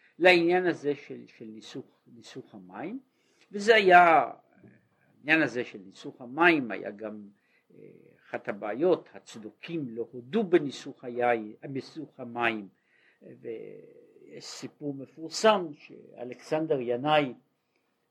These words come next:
שהיה הכהן הגדול, לא רצה לנסח את המים.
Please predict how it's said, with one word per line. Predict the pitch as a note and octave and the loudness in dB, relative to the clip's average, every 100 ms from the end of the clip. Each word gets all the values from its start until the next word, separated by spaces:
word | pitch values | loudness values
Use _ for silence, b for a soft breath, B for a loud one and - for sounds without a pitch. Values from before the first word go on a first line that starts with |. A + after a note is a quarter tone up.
| _ | _
שהיה | - C#3+ B2 B2+ C3+ | -16 -14 -10 -6 -4
הכהן | C3 - A#2+ C#3+ | -6 -10 -8 -6
הגדול, | C#3+ A2+ A#2 F3+ G3+ D3+ C#3+ _ _ _ _ - | -4 -4 4 6 6 4 -4 _ _ _ _ -10
לא | C3 D#3+ | -4 -2
רצה | D#3+ - D3+ | -4 0 0
לנסח | D3+ C#3 B2+ - C#3 C3+ | 0 -6 -10 -10 -10 -12
את | - | -16
המים. | A2 A#2 A#2 G2 | -12 -4 -4 -4